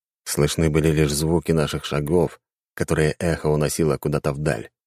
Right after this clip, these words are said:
Во избежание недоразумений я снова призвал жреца смерти, которого на этот раз звали Ульрик,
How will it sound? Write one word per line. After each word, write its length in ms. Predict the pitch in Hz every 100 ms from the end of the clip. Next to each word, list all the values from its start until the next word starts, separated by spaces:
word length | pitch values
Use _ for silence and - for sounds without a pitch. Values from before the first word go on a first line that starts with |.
| _ _ _ _ _ _ _ _ _ _
Во 160 | - 71
избежание 560 | 90 107 113 123 117 110
недоразумений 880 | 107 98 101 92 95 95 95 92 -
я 160 | 78 76
снова 380 | - 85 85
призвал 460 | 78 73 71 78 76
жреца 400 | 67 76 - 73
смерти, 580 | - 78 85 80 80 73 _ _ _ -
которого 360 | - 143 127
на 180 | 117 104
этот 200 | 107 95
раз 180 | 104 98
звали 420 | 80 85 90 90 _
Ульрик, 480 | 127 117 76 - -